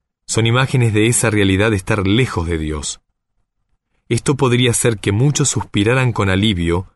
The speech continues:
o sea, aquellos que no desean otra cosa sino estar alejados del Dios de los cristianos. Esto es una reacción fatal, porque si las palabras utilizadas en la Biblia realmente son simbólicas,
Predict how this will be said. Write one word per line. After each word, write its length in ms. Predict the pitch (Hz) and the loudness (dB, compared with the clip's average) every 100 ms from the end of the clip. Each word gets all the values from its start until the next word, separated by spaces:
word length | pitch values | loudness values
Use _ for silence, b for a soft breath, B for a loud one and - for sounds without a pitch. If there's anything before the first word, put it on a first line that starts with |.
| _ _ _ _ | _ _ _ _
o 140 | 98 | -2
sea, 260 | - 113 107 | 0 2 0
aquellos 380 | 95 117 - | 0 -2 -2
que 140 | - 98 | -2 0
no 120 | 107 | 0
desean 380 | 104 - 113 113 | 0 0 -2 -2
otra 280 | - 127 110 | -2 -2 0
cosa 300 | 92 113 - | 0 -2 -2
sino 200 | 107 98 | -2 -2
estar 420 | 92 - 107 107 - _ - | -4 -2 -4 -4 -12 _ -4
alejados 680 | 107 95 90 160 139 92 | 0 0 -2 0 2 0
del 180 | 90 85 | -2 -2
Dios 180 | 82 90 | -2 -2
de 80 | 90 | -2
los 120 | 78 | -4
cristianos. 680 | - 76 90 80 78 73 - _ _ _ _ _ _ _ _ b b - | -8 -6 -2 -2 -4 -10 -14 _ _ _ _ _ _ _ _ b b -4
Esto 280 | 120 - | -2 0
es 100 | 143 | 0
una 160 | 143 123 | 2 2
reacción 520 | 104 95 - 131 139 | 2 0 0 0 -2
fatal, 680 | - 90 - 107 85 78 - _ _ _ _ _ _ _ _ _ | -2 -4 -2 0 0 -4 -8 _ _ _ _ _ _ _ _ _
porque 240 | 98 95 | -4 -2
si 120 | - 113 | -2 -2
las 140 | 95 | 0
palabras 480 | 110 123 151 160 - | -2 0 0 0 -2
utilizadas 600 | 127 117 110 123 120 - | -2 -2 0 0 -2 -2
en 120 | 113 | -2
la 100 | 104 | 0
Biblia 380 | 104 131 110 101 | 0 2 2 2
realmente 520 | 101 123 117 127 113 | 2 0 2 0 0
son 220 | 95 107 | -2 -2
simbólicas, 840 | 101 98 82 90 120 123 104 92 - | -2 -4 -2 0 0 -2 -4 -6 -8